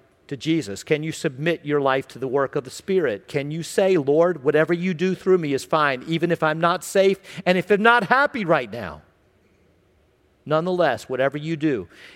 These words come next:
is what is best for me eternally."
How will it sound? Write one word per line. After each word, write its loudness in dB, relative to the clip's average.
is -4
what -2
is -6
best -2
for -8
me -10
eternally." -8